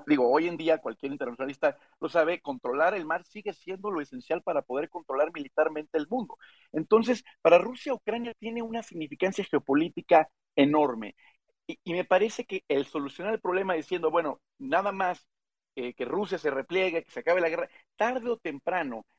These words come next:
si Ucrania sigue coqueteando con Europa, esto va a volver a suceder. Y yo creo que vale la pena discutir una solución que resuelva el problema de fondo y no nada más en arreglos que posponen y posponen nuevas guerras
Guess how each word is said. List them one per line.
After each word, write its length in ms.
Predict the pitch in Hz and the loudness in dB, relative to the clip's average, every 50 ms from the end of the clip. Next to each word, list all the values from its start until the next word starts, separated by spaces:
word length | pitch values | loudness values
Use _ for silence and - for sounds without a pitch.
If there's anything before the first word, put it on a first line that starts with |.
| _ _ | _ _
si 280 | - - - - 160 151 | -20 -20 -16 -12 -8 -8
Ucrania 400 | 147 - 190 190 214 226 226 190 | -8 -6 -4 -4 -2 -2 -4 -4
sigue 280 | - - 208 202 196 | -6 -4 -2 -2 -2
coqueteando 480 | - - 156 156 - 175 170 175 170 - | -2 -2 -4 -4 0 0 0 0 0 -2
con 120 | 151 143 | -2 -2
Europa, 460 | 131 131 135 143 135 - - 156 160 - _ _ _ _ - | 0 2 2 2 2 2 2 0 0 0 _ _ _ _ 0
esto 280 | 214 220 - - 220 214 | 0 0 2 2 2 2
va 80 | 208 214 | 2 2
a 20 | |
volver 320 | 202 202 190 180 196 202 | 2 2 2 2 0 -2
a 40 | 196 | -2
suceder. 520 | 160 156 139 - - 127 135 143 131 - - _ _ _ _ _ _ - | -4 -12 -10 -6 -4 -2 0 -2 -2 -4 -6 _ _ _ _ _ _ -16
Y 100 | - 139 | -12 -6
yo 160 | 131 220 214 | -4 -4 -2
creo 180 | - 226 226 - | 0 -2 0 2
que 120 | - 190 | 2 2
vale 280 | 143 156 170 190 202 196 | 2 4 2 4 4 4
la 140 | 185 151 | 4 2
pena 420 | - _ - 143 123 113 95 90 - _ _ _ _ _ _ | 0 _ 0 -2 0 -2 -6 -8 -10 _ _ _ _ _ _
discutir 760 | - 131 135 - - - 139 131 - - 190 185 156 143 143 - _ _ _ _ - | -8 -8 -8 -8 -8 -8 -8 -8 -6 -2 0 2 2 0 0 -6 _ _ _ _ 0
una 220 | 175 214 254 240 | 4 4 4 4
solución 720 | - - 160 139 123 123 - - - 214 170 127 131 143 - _ - _ _ _ _ _ | 4 2 2 2 2 0 -2 2 6 6 6 6 6 0 -6 _ -20 _ _ _ _ _
que 120 | - 156 147 | 6 6 8
resuelva 460 | 151 165 160 - - 262 294 320 320 | 8 6 4 2 0 -4 -2 -2 -2
el 100 | 269 - | -2 -2
problema 360 | - - 170 185 220 240 247 208 | -2 -2 0 0 0 0 0 -2
de 120 | 156 147 | -2 -4
fondo 380 | - - 202 233 247 220 156 143 | -4 -2 -2 -2 -2 -2 -4 -4
y 40 | |
no 80 | 160 202 | -4 -4
nada 200 | 220 226 220 226 | -4 -4 -2 -2
más 280 | 220 220 226 226 - _ _ - - - | 0 0 -2 -2 -4 _ _ -20 -12 -8
en 200 | - 165 170 156 | -8 -4 -2 0
arreglos 640 | 147 147 156 170 185 190 175 185 180 185 180 - | 0 0 0 0 -2 0 0 0 -2 -2 -4 -4
que 100 | - 151 143 | -4 -6 -6
posponen 640 | - 135 151 - - - - 190 190 190 190 185 170 | -4 -6 -10 -10 -10 -6 -2 -2 0 0 -2 -4 -4
y 60 | 143 | -6
posponen 580 | - - - _ - 160 160 165 170 170 160 - _ _ _ | -8 -8 -10 _ 0 0 0 2 0 -2 -4 -6 _ _ _
nuevas 420 | - 127 143 170 190 190 185 165 147 | -6 -4 -2 0 2 2 2 2 4
guerras 400 | 160 165 160 160 160 165 - | 4 4 4 4 0 -2 -4